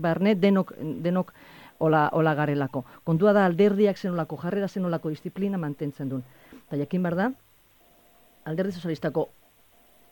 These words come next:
diputatuek egingo dutela Alderdi Sozialistak agintzen duna.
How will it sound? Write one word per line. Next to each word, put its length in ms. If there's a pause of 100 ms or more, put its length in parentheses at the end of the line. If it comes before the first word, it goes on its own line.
(180)
diputatuek 680
egingo 440
dutela 480
Alderdi 380
Sozialistak 580
agintzen 340
duna. 220